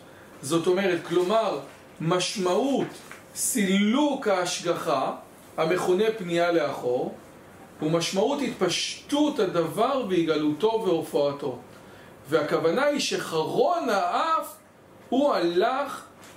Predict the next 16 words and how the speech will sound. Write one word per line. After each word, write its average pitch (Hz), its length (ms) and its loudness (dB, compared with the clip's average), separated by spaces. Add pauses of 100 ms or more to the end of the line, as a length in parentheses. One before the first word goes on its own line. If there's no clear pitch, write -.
(160)
הוא 277 260 2
שהלך 165 680 0
והתפשט 170 640 0
אל 165 100 0
שניהם. 139 480 -2 (480)
ולכן 143 400 2
מרים 220 540 0
הפכה 196 280 0
מצורעת 247 480 0
כשלג. 160 300 -2
זאת - 80 -8
אומרת, 190 180 0
יש 233 100 0
פה 196 140 -4
שני 220 160 0
דברים. 156 240 0